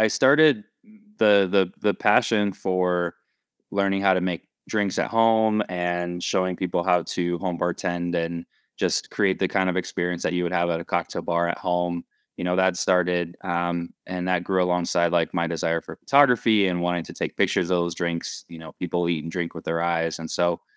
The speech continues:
for me, it was just a hobby, and Instagram was the most low maintenance place to kind of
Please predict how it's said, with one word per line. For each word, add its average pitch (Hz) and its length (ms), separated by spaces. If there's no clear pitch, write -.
for 107 80
me, 123 160
it 123 60
was 107 160
just - 180
a 87 60
hobby, 98 520
and 92 100
Instagram 85 520
was 82 340
the 92 60
most 95 240
low 92 160
maintenance 87 340
place - 380
to 85 360
kind 87 220
of 82 180